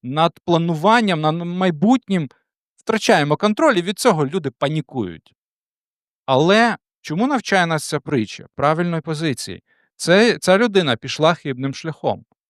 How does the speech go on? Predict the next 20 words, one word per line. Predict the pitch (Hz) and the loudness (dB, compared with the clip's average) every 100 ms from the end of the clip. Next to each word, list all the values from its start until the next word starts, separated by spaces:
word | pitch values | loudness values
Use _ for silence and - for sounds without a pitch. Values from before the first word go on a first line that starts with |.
| _ _ _ _ - | _ _ _ _ -8
Вона | 110 127 156 | -4 2 2
ради-, | 202 220 180 143 | 4 4 2 -2
радиться | 147 147 123 107 - 101 | 0 2 2 -2 -6 -8
не | 120 | -6
з | 151 | -6
Богом, | 151 165 90 82 _ _ | 2 2 2 -6 _ _
з | - | -10
собою. | - 135 143 101 82 - _ - | -6 -4 -2 -2 -6 -16 _ -12
Вона | 104 127 180 | -6 -4 -4
дякує | 185 185 - 101 87 87 | 0 0 -2 -10 -12 -12
не | 110 139 | -6 -4
Бога, | 131 135 90 87 | 0 0 0 -8
вона | 104 160 | -8 -6
до | 165 | -2
себе | 160 139 104 104 | -2 -2 -2 -4
звертається, | 117 160 247 240 180 - | -4 -2 2 2 2 -4
воно | - 185 220 | -6 0 2
як | 185 | 2
має | 180 180 170 | 2 -2 -2
бути. | 131 104 - 50 | 0 -2 -2 -16